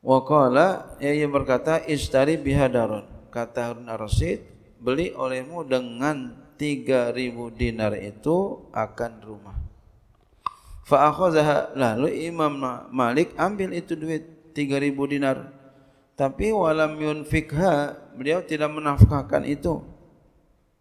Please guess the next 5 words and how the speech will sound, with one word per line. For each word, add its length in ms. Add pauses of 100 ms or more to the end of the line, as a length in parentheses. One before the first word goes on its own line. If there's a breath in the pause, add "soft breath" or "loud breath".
(2250)
Ya. 240 (960)
Beliau 240
enggak 160
menafkahkan 640
itu. 120